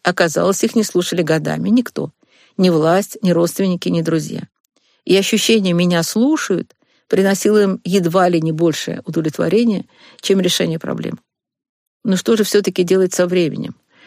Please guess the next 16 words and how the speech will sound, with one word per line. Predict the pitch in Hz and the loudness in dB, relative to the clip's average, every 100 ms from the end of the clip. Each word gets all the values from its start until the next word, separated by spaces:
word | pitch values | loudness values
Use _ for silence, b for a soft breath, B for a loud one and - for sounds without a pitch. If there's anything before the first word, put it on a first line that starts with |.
| b - | b -4
Если | 180 190 | -2 2
у | 180 | 2
вас | 190 180 | 2 0
его | 165 | 0
немного, | 156 156 151 156 160 185 - | 0 0 0 -2 0 -4 -2
а | 180 | -4
сын | - 190 | -2 -2
или | 175 156 | 0 0
дочь | 185 185 | 0 0
никак | 165 147 180 | -4 -2 -2
не | 165 | -2
закончит | 143 160 - 170 185 - | -2 -4 -2 -4 -4 -4
свой | 170 | -2
рассказ, | 165 160 - - | -2 -4 -8 -10
что | - 233 | -4 -2
делать? | 196 151 - - | -2 -4 -6 -12